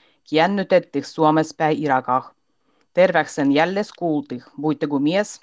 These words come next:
olis tapettu sie. Nykö poliitsi epäilöi, ku mies ei ollut silloin kuollut.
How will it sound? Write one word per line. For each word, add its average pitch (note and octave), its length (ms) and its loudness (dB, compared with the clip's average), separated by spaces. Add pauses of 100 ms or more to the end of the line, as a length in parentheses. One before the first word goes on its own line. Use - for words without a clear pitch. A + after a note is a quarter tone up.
(100)
olis D3 280 -4
tapettu D3+ 480 -2
sie. B2+ 380 -6 (640)
Nykö E3 340 6
poliitsi G3 560 0
epäilöi, F#3 640 4
ku C#3+ 100 -2
mies D3 340 2
ei C#3+ 180 0
ollut F3 300 0
silloin D3 400 -2
kuollut. C3+ 640 -4